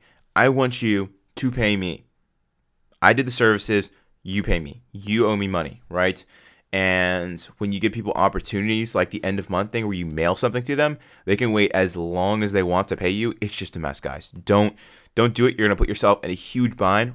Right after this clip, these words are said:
really, really quickly. Um, and in, and especially if you have a mortgage, you have food bills, you have all the stuff going on, you've got overhead. Nobody else is saying, "Yeah,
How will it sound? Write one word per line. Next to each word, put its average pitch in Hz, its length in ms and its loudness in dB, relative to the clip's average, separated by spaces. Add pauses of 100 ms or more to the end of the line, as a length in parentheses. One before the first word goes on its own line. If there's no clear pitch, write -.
really, 104 320 0
really 101 160 2
quickly. 131 480 -2 (540)
Um, 92 640 0 (380)
and 107 140 2
in, 104 380 -2
and 101 380 0
especially 104 400 -4
if 101 220 -4
you 101 100 -4
have 98 140 -4
a 92 60 -8
mortgage, 101 640 -2
you 98 160 -2
have 98 140 2
food 107 320 -4
bills, 98 380 0
you 95 80 -2
have 90 180 2
all 92 140 0
the 92 80 -12
stuff - 260 -6
going 90 220 -2
on, 87 300 -2 (260)
you've 95 180 -8
got 95 140 2
overhead. 87 600 0 (800)
Nobody 123 400 2
else 104 220 2
is 95 80 -6
saying, 92 320 -2
"Yeah, 120 280 6